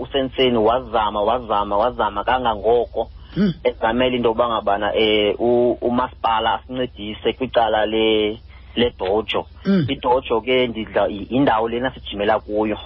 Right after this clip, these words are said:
Speaker 2: Mm, mm, mm.
Speaker 1: Bhuti wam, u-, si-, si-, uyizamile ke loo migudu,
Speaker 2: Mm.
Speaker 1: em, wade wayifumana iplan
Speaker 2: Mm.
Speaker 1: e-, ezakwa-,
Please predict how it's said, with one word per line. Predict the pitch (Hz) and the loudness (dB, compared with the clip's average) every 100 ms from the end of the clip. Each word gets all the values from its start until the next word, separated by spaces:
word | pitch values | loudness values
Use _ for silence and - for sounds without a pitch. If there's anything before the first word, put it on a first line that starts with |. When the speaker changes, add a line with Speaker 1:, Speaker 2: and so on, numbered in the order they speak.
| - | 0
Speaker 2:
Mm, | 190 131 - | 2 2 -2
mm, | 151 143 - | -2 -2 -2
mm. | - 127 - - - - - | -4 -4 -4 -12 -18 -10 -2
Speaker 1:
Bhuti | 120 139 | 0 2
wam, | 147 160 151 | 2 0 -6
u-, | 151 151 143 131 123 | -6 -2 2 0 0
si-, | 139 123 117 | -2 -2 -2
si-, | 143 135 | -4 -4
uyizamile | - 175 175 165 123 139 135 120 | 2 4 4 2 0 0 0 0
ke | 123 | 2
loo | 123 | 2
migudu, | 127 120 - 107 104 - 120 143 - - | 2 -2 -2 -2 -2 0 0 0 -6 -2
Speaker 2:
Mm. | 120 | 2
Speaker 1:
em, | 117 117 117 - 110 - - - - - - - | 4 2 0 -4 -14 -14 -20 -20 -20 -20 -18 -2
wade | 107 120 139 | 0 0 0
wayifumana | 131 110 107 - 147 143 143 147 | 0 0 0 -2 0 2 2 -2
iplan | - 147 143 139 139 - - | 0 2 2 0 -4 -14 -4
Speaker 2:
Mm. | 196 160 - | 0 0 -4
Speaker 1:
e-, | 143 - - - | -12 -14 -10 0
ezakwa-, | 131 123 107 92 - 101 | 0 2 -2 -2 0 -2